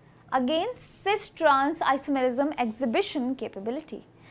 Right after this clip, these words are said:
So I hope that is clear to you. We have got the answer over here, that is number one. So you need to have the conditions, you need to have the logics to get the answer.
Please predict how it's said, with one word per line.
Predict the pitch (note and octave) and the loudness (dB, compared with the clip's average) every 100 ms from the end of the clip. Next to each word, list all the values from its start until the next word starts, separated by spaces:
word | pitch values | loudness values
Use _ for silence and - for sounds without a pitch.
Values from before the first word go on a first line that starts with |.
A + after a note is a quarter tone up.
| - - | -20 -14
So | - | 4
I | F4 | 6
hope | F4+ C#4+ | 8 8
that | E4+ | 8
is | E4+ | 6
clear | - D#4+ D#4+ | 6 8 8
to | E4 | 6
you. | D#4+ G4+ C#5 | 4 4 4
We | D4 | 2
have | D#4+ C#4+ | 2 4
got | D#4 D4 | 6 6
the | C#4 C#4 | 4 0
answer | F#4 G#4+ F#4 | -2 0 -2
over | A#3+ | -2
here, | A#3+ C4 A#3 | 0 0 0
that | G#3+ | -2
is | E4 A#4 - - - - D4 | -4 -4 -12 -20 -20 -12 -2
number | C#4+ C4 | 2 2
one. | G#3 - - - - - - - - - - - - - - - - - - - - | 0 -4 -12 -20 -20 -20 -20 -20 -20 -20 -20 -20 -20 -20 -20 -20 -20 -20 -20 -20 2
So | G4 | 8
you | G4 G#4+ | 10 8
need | A#4+ C#5 | 4 6
to | C5 A4+ | 8 12
have | G4+ C#4+ | 10 10
the | |
conditions, | - D#4+ D#4 F4+ - C5 | 8 8 8 2 -2 -2
you | E4 | 0
need | D4+ D4 | 2 2
to | D4+ | 2
have | C#4 A3 | 2 2
the | A#3+ | 4
logics | A#3+ D#4 G4 - | 6 4 2 -6
to | - | -8
get | G3 G3 | -6 -6
the | - G3+ | -6 -8
answer. | F#3+ F#3+ G#3+ | -8 -10 -10